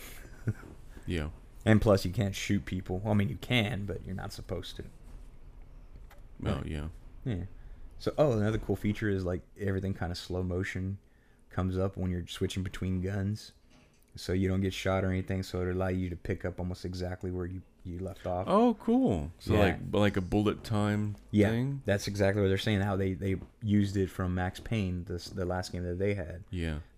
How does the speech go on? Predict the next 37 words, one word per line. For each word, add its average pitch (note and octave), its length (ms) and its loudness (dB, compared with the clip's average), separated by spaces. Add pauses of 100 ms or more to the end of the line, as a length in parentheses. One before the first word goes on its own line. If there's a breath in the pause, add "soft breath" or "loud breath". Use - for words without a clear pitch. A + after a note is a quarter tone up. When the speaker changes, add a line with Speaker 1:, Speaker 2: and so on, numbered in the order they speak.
Speaker 1:
A F2 40 -2
lot F2 180 4
of, F2+ 220 4 (600 soft breath)
they, D4 160 -4
they B3 180 4
pretty E3+ 260 8
much G#2+ 160 8
just G2 160 0
put A2 140 6
out G2 160 4
games F#2+ 380 4
just - 340 0
to F2+ 180 -2 (160)
test - 320 2
the G2 200 2
engines G2 400 2
of F#2+ 160 2
it F#2+ 120 0
before F#2+ 260 -2
they G2 140 0
throw F#2+ 240 0
it F#2+ 80 2
into, F#2+ 260 -2 (360)
to, F2+ 360 -2 (480 soft breath)
to G2 100 2
something F#2+ 380 0
like F#2 180 -2
Grand F#2 280 0
Theft E2+ 200 -6
Auto. - 320 -8 (360)
Speaker 2:
'Cause F#2 160 -6
that's F2 260 0
their D#2 140 -2
flagship, - 640 -8 (100)
really. - 160 -8
Speaker 1:
Oh, - 80 -2
yeah. F2+ 220 -4